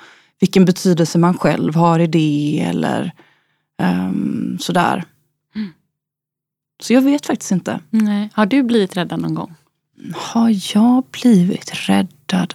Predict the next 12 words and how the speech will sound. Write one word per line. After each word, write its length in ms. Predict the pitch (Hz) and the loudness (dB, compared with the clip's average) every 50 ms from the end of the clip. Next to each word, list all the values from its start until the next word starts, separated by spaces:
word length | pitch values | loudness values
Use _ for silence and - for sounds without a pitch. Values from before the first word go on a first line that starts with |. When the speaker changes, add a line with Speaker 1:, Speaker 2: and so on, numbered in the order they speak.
| _ - | _ -4
Speaker 1:
någon 500 | 160 160 160 170 175 175 - - - 175 - - | 0 2 2 2 2 2 2 0 0 0 0 -2
gång? 720 | - 185 175 151 - 117 127 - - 87 82 - - - _ _ _ _ _ _ _ - - - _ _ _ _ _ _ _ - | -2 0 0 0 0 0 0 0 0 -2 -2 -4 -6 -8 _ _ _ _ _ _ _ -20 -20 -20 _ _ _ _ _ _ _ -4
Jag 160 | - 196 - | -4 -4 -2
kommer 360 | - - 277 240 214 196 190 | 0 4 6 6 8 8 6
att 140 | 190 190 - | 4 4 4
tänka 340 | - 254 247 220 - 190 185 | 4 4 6 4 4 2 -2
på 140 | - - | 0 0
ett 100 | 185 - | 2 4
mycket 360 | 208 220 233 - - - - - | 6 6 6 6 2 -4 -6 -4
konkret 880 | - - 202 190 - - - - - 220 233 233 240 262 277 269 - - | 0 0 0 0 0 -4 -8 -6 -2 2 4 6 6 6 4 2 0 -4
exempel 720 | 262 - - - - 262 202 156 147 - - - 165 156 | -6 -6 -4 0 2 2 2 2 0 -2 -4 -4 -4 -2
som 220 | - 175 190 - | -2 -2 -2 -2